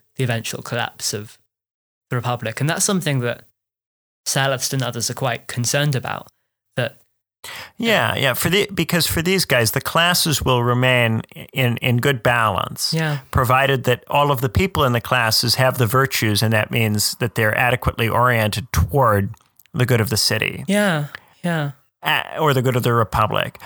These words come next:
Speaker 2: But of course, the problem is, and, and Plato articulates this very well, there are lots of people who aren't going to have these virtues.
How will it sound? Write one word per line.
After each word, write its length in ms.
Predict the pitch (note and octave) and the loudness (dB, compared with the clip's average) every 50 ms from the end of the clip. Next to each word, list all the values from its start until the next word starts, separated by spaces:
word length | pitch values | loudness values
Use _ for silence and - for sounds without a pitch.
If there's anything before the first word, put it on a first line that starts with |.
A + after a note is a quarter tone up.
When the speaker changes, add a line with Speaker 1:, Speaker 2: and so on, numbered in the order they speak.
| - - _ | -20 -10 _
Speaker 2:
But 100 | - - | -2 -2
of 100 | C#3+ - | -2 0
course, 280 | - D#3+ D3 C#3 - - | 0 2 2 2 2 0
the 80 | - | -2
problem 560 | - - - F3 F3+ F#3+ F#3+ E3+ D3+ C3 B2 A#2+ | -4 0 0 2 2 2 2 2 2 2 2 2
is, 320 | A2 G2+ G2+ G#2+ A2+ A#2 | 2 2 2 2 2 0
and, 160 | B2 - A2 | -2 -2 -2
and 160 | - A2+ G#2+ | -4 -6 -6
Plato 240 | - - C#3+ C#3 C3 | -2 -2 0 2 2
articulates 680 | A#2+ A2+ G#2+ - - A2+ - - A2+ A2+ G#2+ - - - | 2 0 0 -2 -6 -6 -6 -4 -2 -2 -2 -2 -4 -6
this 200 | - A2+ - - | -4 -4 -4 -2
very 240 | - - A2 G#2+ A2 | -2 -2 0 0 0
well, 460 | A#2+ C#3+ E3+ F3+ D#3+ C#3+ C3 - - - - - - _ | 0 2 2 2 2 2 0 -2 -6 -12 -20 -20 -16 _
there 120 | - D#3+ D#3 | -2 0 0
are 40 | D3+ D3 D#3+ E3+ | 2 2 2 2
lots 220 | F3+ F#3 - - G3 | 2 2 0 -2 -2
of 140 | F3 - | -4 -2
people 300 | - C#3+ C3 - - C3+ | -2 -2 -2 0 -2 0
who 140 | A#2 B2+ C3+ | 0 0 0
aren't 260 | - B2 C#3 C#3+ - | 2 2 2 2 0
going 200 | - C#3 C3+ C3 B2+ | 0 0 2 2 2
to 60 | B2 | 2
have 220 | A#2+ B2 B2 B2 | 2 2 0 2
these 160 | A#2+ A#2+ A2+ - | 0 0 0 0
virtues. 720 | - B2 C3 C#3 - - - - - - - - - | 2 0 0 0 -2 -4 -6 -6 -6 -8 -8 -8 -8